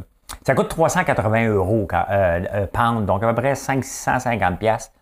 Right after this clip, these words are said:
pour ton petit pitou, si tu veux, hein. J'espère que t'as pas un, un Danois, là. Tu sais, calme-toi, le Danois, là. Euh, moi, mon père, quand j'étais jeune, il demandait à ma mère de faire du mince pie. T'as pensé que c'était fait avec de la viande,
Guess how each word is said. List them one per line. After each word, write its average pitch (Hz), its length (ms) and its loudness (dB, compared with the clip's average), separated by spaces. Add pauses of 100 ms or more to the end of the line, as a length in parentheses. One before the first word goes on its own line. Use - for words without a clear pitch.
(260)
pour 107 100 0
ton 113 140 2
petit - 140 -6
pitou, - 340 -4
si - 180 -20
tu - 140 -6
veux, 92 260 -2
hein. 101 140 -6 (420)
J'espère 113 320 0
que 98 80 -2
t'as - 100 -6
pas 104 200 0
un, 80 1040 -4
un 80 40 -4
Danois, 85 480 -2
là. 135 240 -6 (140)
Tu 113 80 -4
sais, 113 60 -8
calme-toi, 95 460 -2
le 110 120 0
Danois, 101 340 2
là. 127 180 -4 (920)
Euh, 110 600 6 (880)
moi, 247 160 4
mon 202 160 4
père, 208 280 0
quand 101 140 -4
j'étais 95 220 -2
jeune, 135 240 0
il 104 40 -2
demandait 101 240 0
à 104 40 2
ma 92 160 0
mère 123 200 0
de 98 80 -2
faire 120 240 -2
du 101 120 -4
mince 117 360 0
pie. 76 540 0 (480)
T'as 160 180 0
pensé 113 280 -6
que - 80 -14
c'était 87 120 -4
fait - 160 -4
avec 80 100 -4
de 76 60 -6
la 69 100 -2
viande, 85 320 -4